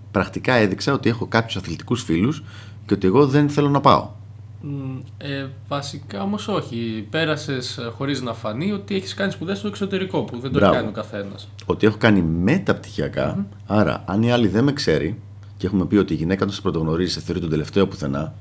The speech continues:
Speaker 1: έχει ξεπεράσει το ότι είμαι απόφοιτος γυμνασίου που, εντάξει, δεν μπορεί να μην είσαι,
Speaker 2: Μμμ.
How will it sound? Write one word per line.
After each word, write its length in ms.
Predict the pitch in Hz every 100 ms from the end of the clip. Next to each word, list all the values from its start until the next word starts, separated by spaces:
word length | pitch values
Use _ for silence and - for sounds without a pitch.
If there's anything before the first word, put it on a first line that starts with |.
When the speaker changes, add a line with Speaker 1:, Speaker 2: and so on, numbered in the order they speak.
| - - - - - - -
Speaker 1:
έχει 160 | 107 -
ξεπεράσει 500 | - 123 127 123 -
το 60 |
ότι 280 | - 62 - - - - - - - - -
είμαι 200 | 87 85
απόφοιτος 480 | 90 - 82 76 - -
γυμνασίου 580 | - 90 78 - 82 -
που, 260 | 71 62 - - -
εντάξει, 280 | - 73 67
δεν 80 | 78
μπορεί 160 | 71 73
να 100 | 67
μην 140 | 64
είσαι, 220 | 65 127
Speaker 2:
Μμμ. 260 | 160 -